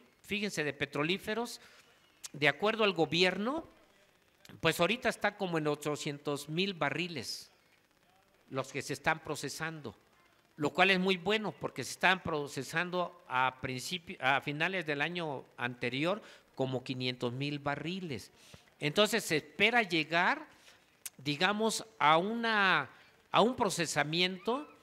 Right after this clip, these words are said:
pues que sea como del ochenta, noventa por ciento de lo que se puede procesar en las refinerías, que es actualmente como de uno punto seis millones de barriles diarios. O sea, en diciembre se estaba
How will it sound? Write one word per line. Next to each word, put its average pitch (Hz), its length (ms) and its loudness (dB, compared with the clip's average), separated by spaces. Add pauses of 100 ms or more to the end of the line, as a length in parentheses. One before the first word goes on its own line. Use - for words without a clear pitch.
(420)
pues 185 180 4
que 185 120 4
sea 233 260 2
como 170 320 -2
del 151 140 0
ochenta, 208 580 -2
noventa 180 640 -2
por 135 160 -4
ciento 180 560 -4 (300)
de 135 100 0
lo 135 160 0
que 139 80 -2
se 131 160 0
puede 190 340 0
procesar 160 600 -2
en 160 160 -2
las 131 120 -2
refinerías, 135 840 -6 (320)
que 160 120 6
es - 220 0 (200)
actualmente 180 760 0
como 127 260 -4
de 127 80 0
uno 170 340 0
punto 156 380 -2
seis - 720 -8 (280)
millones 143 560 0
de 139 80 -2
barriles 139 500 -6
diarios. 165 480 -6 (360)
O 139 100 -8
sea, 190 140 6
en 208 80 4
diciembre 202 460 2
se - 100 -6
estaba 185 500 0